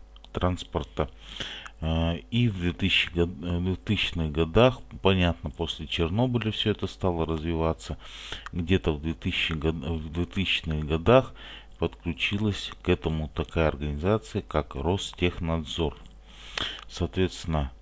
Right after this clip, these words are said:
обратите внимание, у нас долгое время мы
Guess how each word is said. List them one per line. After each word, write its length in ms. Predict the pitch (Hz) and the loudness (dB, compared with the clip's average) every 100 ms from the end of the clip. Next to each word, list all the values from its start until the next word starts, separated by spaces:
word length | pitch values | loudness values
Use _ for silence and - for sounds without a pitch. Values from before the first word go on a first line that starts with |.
| - | -8
обратите 600 | - 80 82 - - - | -4 -4 -4 -6 -8 -4
внимание, 640 | 78 85 104 131 131 117 | -2 0 2 2 4 2
у 60 | 104 | 2
нас 260 | 85 85 - | 2 0 0
долгое 400 | 95 87 71 78 | 2 2 2 0
время 400 | 76 85 78 73 | 0 0 0 0
мы 340 | 78 82 67 | 0 0 -2